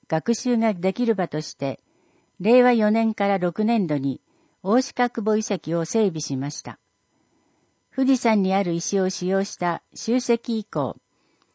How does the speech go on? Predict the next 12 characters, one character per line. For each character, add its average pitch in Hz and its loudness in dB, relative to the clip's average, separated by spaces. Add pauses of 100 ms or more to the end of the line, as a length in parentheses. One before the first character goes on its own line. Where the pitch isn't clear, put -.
(220)
灰 233 0
石 247 0
遺 233 -4
構 156 -2
や 139 -6 (480)
竪 240 2
穴 240 4
住 208 2
居 233 0
跡 226 0
の 151 0
形、 156 -8